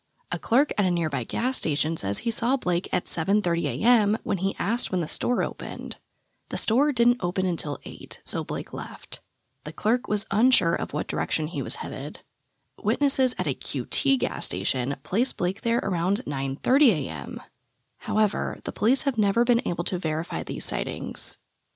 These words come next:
Now, that morning after Blake leaves, Shannon woke up her husband Matt to tell him about Blake sneaking into the house. According to her, he just kind of rolled over, said something like, "Damn teenagers," almost laughing,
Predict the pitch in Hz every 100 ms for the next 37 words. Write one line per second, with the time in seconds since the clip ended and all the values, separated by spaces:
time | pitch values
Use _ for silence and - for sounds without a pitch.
0 | _ - 220 214 - 196 233 277 190 175
1 | 185 - 175 - 190 170 165 - 110 -
2 | 123 131 - - 202 196 277 226 180 196
3 | 196 190 156 156 170 160 202 214 - -
4 | 160 170 165 147 123 - 202 208 - -
5 | 135 147 143 139 139 143 143 127 - 143
6 | - - - _ _ _ _ _ - -
7 | 196 277 294 165 156 165 220 - 214 -
8 | - 269 196 147 156 208 180 175 175 180
9 | - 123 165 196 190 190 175 - - 98
10 | 160 233 - 220 220 214 214 202 - 175
11 | 180 - 240 269 254 175 151 151